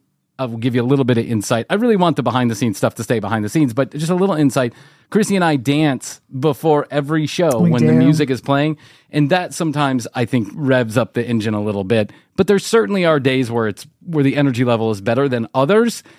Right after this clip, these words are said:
Speaker 1: And that's why there's a lot of episodes that have
Speaker 2: <laughs>
Speaker 1: never aired
Speaker 2: Exactly.
Speaker 1: and probably never will. <laughs> It's 'cause they're just not good. They're not that,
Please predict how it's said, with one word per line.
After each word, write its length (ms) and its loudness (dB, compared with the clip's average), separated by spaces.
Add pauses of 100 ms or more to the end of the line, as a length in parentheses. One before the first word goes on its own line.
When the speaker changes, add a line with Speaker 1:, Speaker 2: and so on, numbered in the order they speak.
(120)
Speaker 1:
And 160 0
that's 260 -2
why 140 0
there's 200 -2
a 40 0
lot 420 2
of 120 2
episodes 640 -2
that 160 -2
have 180 0
Speaker 2:
<laughs> 0 -
Speaker 1:
never 880 0
aired 680 -2 (220)
Speaker 2:
Exactly. 580 -8
Speaker 1:
and 120 -6
probably 440 -2
never 540 2
will. 480 2 (160)
<laughs> 40 -4 (1500)
It's 160 -2
'cause 160 -2
they're 120 2
just 220 2
not 240 0
good. 340 -2
They're 140 0
not 400 0
that, 180 2